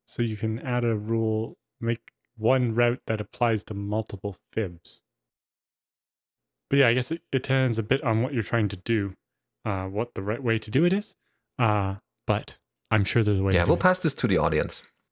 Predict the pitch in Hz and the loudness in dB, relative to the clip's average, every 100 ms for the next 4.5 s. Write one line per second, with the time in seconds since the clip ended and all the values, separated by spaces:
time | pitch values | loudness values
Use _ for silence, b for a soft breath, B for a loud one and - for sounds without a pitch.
0 | - 160 - 135 143 147 143 147 - 147 | 0 2 4 2 4 4 4 2 0 0
1 | 180 175 - - 147 135 123 117 110 104 | 2 2 0 2 4 6 6 4 4 2
2 | 98 131 143 - 135 110 120 139 143 147 | 0 2 2 4 4 4 4 4 4 4
3 | 175 - _ 110 107 - 117 120 110 - | 0 -6 _ 0 0 0 0 0 0 -2
4 | - 123 139 135 123 | -2 0 0 0 -2